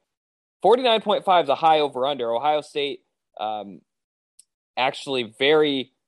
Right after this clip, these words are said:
good at big plays, as you can imagine, big passing plays. They have fifty-seven passing plays of twenty yards or more. Uh, that is number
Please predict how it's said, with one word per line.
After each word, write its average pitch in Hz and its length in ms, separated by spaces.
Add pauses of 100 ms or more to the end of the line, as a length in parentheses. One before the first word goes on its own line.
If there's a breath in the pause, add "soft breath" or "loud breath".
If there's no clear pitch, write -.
(920)
good 139 340
at 117 260
big 123 220
plays, 120 400
as 107 160
you 104 80
can 104 120
imagine, - 400
big 107 220
passing 101 420
plays. 117 260
They 120 100
have 110 100 (100)
fifty-seven 151 800 (340)
passing 139 420
plays 113 500 (300)
of 110 140
twenty 139 340
yards 127 320
or 110 80
more. 110 480 (380)
Uh, 101 240
that 117 200
is 117 160
number 113 380